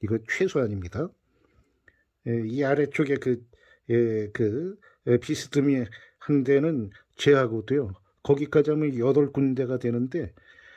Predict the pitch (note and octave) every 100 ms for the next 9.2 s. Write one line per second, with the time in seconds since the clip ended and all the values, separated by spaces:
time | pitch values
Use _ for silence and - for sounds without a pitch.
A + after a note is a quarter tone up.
0 | _ D#3+ - D#3 - C3+ D3+ D3+ D3 -
1 | C#3 C3+ A#2+ C3 F#3 F#3+ - - _ -
2 | C#3+ D3+ D3+ - D3 C#3 C3 C3+ A#2 A2+
3 | A2 C3+ C#3 A2 C3 C#3 D#3 - D#3+ D3
4 | D3+ C#3 D#3 F3 F#3+ _ _ _ _ -
5 | G#3 F#3+ F#3+ F3 F3 F3 E3 D3 D3 D3+
6 | D3+ A3 A3+ - - B2+ B2+ B2+ A2+ A#2+
7 | A2+ A2 G#2+ G2+ G2 - A2+ A2 F#2+ D#2+
8 | _ _ _ - - B2+ C3+ B2+ - D#3
9 | F3+